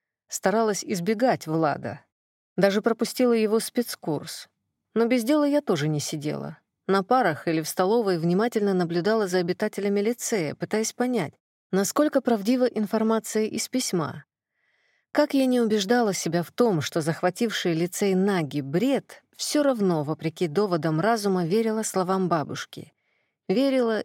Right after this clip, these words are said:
и боялась. Именно поэтому обходила стороной подземелье, сознательно оттягивая момент, когда придется узнать правду.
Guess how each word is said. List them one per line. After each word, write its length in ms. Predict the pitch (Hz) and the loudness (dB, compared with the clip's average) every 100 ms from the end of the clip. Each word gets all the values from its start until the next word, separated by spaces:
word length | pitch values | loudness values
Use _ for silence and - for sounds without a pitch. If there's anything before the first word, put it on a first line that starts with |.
| _ | _
и 100 | 220 | -4
боялась. 840 | 202 214 202 226 147 - - - - _ _ - | 0 0 0 0 -2 -6 -10 -10 -14 _ _ -4
Именно 380 | - 254 254 240 | 0 0 0 0
поэтому 500 | 254 254 180 156 156 | 0 0 0 0 -2
обходила 480 | 151 175 165 196 180 | 0 -2 0 0 0
стороной 460 | - 170 175 180 | -2 0 2 0
подземелье, 760 | 180 175 160 190 214 240 185 170 | 0 -2 0 2 2 2 0 -2
сознательно 760 | - 175 185 226 180 147 151 | 0 0 2 0 0 -2 -2
оттягивая 560 | 156 - 185 156 156 160 | -2 0 -2 0 -2 0
момент, 420 | 160 165 226 214 | 2 0 0 -2
когда 280 | - 151 165 | -4 -4 -4
придется 520 | - 147 196 196 - | -4 -2 -2 -2 -8
узнать 420 | - 160 180 180 - | -6 -4 -2 -2 -4
правду. 580 | 190 156 135 - - | -4 -2 -4 -10 -14